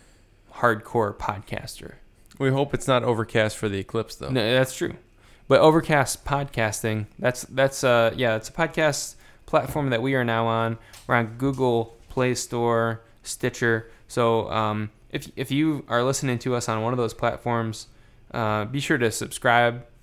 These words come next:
Speaker 1: And, uh, you know, we've got a lot of stuff that we're gonna be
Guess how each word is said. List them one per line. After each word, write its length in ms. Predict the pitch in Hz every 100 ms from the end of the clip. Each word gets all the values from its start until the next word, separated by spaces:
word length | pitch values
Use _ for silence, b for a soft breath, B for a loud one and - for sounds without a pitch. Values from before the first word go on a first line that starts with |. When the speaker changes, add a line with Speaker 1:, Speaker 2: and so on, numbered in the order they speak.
| - - -
Speaker 1:
And, 460 | - 113 107 107 107
uh, 320 | 104 101 101 - - -
you 80 |
know, 80 | 127
we've 140 | 127 127
got 160 | 147
a 40 | 127
lot 160 | 120
of 60 | 117
stuff 280 | - 120 -
that 100 | 117
we're 140 | 117
gonna 380 | 104 - 131 113
be 280 | 117 113